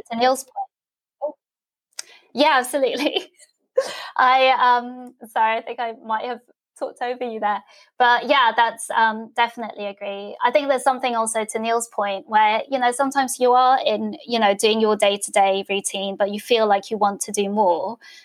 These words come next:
And, and I think, to be honest, if I had had a, an opportunity to work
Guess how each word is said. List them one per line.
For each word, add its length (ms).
And, 560
and 220
I 220
think, 420
to 100
be 100
honest, 240
if 160
I 140
had 280
had 360
a, 260
an 120
opportunity 600
to 120
work 340